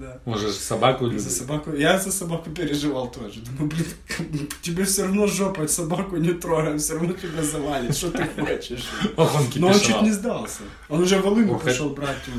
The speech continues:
Speaker 1: валить ее.
Speaker 2: Кого, ее?
Speaker 1: Я думаю,
Speaker 2: Ну, завалил бы, сразу бы сел бы за станок, шить себе дальше одежду.
Speaker 1: Ну да.
Speaker 2: Ну, это что ты сделаешь?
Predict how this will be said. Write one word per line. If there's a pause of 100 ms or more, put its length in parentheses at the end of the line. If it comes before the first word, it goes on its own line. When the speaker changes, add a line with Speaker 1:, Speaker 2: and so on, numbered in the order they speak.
Speaker 1:
валить
ее. (280)
Speaker 2:
Кого,
ее? (140)
Speaker 1:
Я
думаю,
Speaker 2:
Ну,
завалил
бы,
сразу
бы
сел
бы
за
станок,
шить
себе
дальше
одежду.
Speaker 1:
Ну
да. (280)
Speaker 2:
Ну,
это
что
ты
сделаешь?